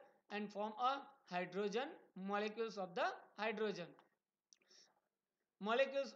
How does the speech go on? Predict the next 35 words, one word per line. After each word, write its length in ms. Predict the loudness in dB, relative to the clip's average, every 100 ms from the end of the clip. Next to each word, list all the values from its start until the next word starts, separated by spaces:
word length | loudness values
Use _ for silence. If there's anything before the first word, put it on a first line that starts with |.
| 0
atoms 400 | 2 4 2 2
of 160 | 0 2
the 140 | 2 0 -4 -2
oxygen 540 | -2 -2 -2 0 0 -2 -14 _ -4
and 100 | -2 0
oxygen 520 | -2 -2 -4 -2 -2
join 260 | -2 -4 -2
together 460 | -2 0 2 4 2 -2 -20 _
and 180 | -4 -4
form 220 | -4 -2 2
the 100 | 2 2
oxygen 420 | -10 -10 -6 -4 -2
molecules. 580 | 0 -2 0 -2 -2 -8 -20 _ _ _ -4
Atom 340 | -2 0 0 2
of 140 | 0 0
the 100 | -2
nitrogen 560 | -2 -4 -2 0 -2 -4
and 100 | -4
nitrogen 560 | -4 -4 -2 -2 -2 -4
join 220 | -4 -4 -4
together 460 | -4 -2 2 2 0 -2 -20 _ _
forms 300 | -6 -4 0
the 120 | 2
ni-, 380 | 2 -2 -10 -6
molecules 440 | -2 -2 -2 -2
of 160 | -2 -2
the 100 | -4
nitrogen. 600 | -4 -6 -4 -2 2 0 -2 -10 -8
We 100 | -4
can 200 | -2 -2
write 240 | -2 0 2
a 100 | 0 0
N 280 | -6 -4 -4 -4
two, 160 | -6 -6 -12 -6
right? 220 | 2 2